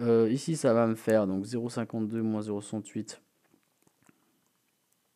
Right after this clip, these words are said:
Ça me fait moins zéro seize. Donc, j'ai moins zéro virgule seize qui est égal à moins P de A inter B. Donc, si j'ai moins zéro seize qui est égal à moins P de A inter B, P de A inter B,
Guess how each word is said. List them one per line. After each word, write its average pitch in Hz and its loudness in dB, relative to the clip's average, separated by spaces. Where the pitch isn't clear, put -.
Ça - -12
me 104 -8
fait 101 -4
moins 107 -2
zéro 92 -6
seize. 147 -4
Donc, 98 -8
j'ai 104 -6
moins 127 0
zéro 127 -4
virgule 107 -4
seize 110 -8
qui - -16
est - -20
égal 90 -8
à 80 -10
moins 120 -4
P 104 -6
de 95 -8
A 110 -12
inter 92 -12
B. 113 -8
Donc, 110 -4
si 123 -4
j'ai 120 0
moins 127 4
zéro 135 0
seize 123 -2
qui 98 -8
est 95 -10
égal 92 -4
à 87 -4
moins 113 -2
P 110 -6
de 98 -6
A 90 -2
inter 80 -8
B, 107 -4
P 143 -10
de 120 -8
A 98 -6
inter 82 -10
B, 117 -8